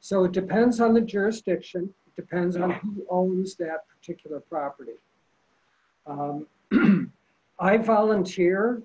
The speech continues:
as a seed collector, uh, for various agencies, um, whether it's the D N R or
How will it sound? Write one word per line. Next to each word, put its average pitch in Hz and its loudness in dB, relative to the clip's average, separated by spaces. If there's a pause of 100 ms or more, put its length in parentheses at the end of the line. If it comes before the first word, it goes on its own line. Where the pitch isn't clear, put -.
as - -2
a 160 -8 (120)
seed 175 0
collector, 190 -2 (200)
uh, 151 -4 (180)
for 165 -2
various 160 0 (220)
agencies, 180 0 (260)
um, 135 -10 (400)
whether 156 0
it's 151 -2
the - -20
D 170 4
N 165 4
R 165 0
or 143 -4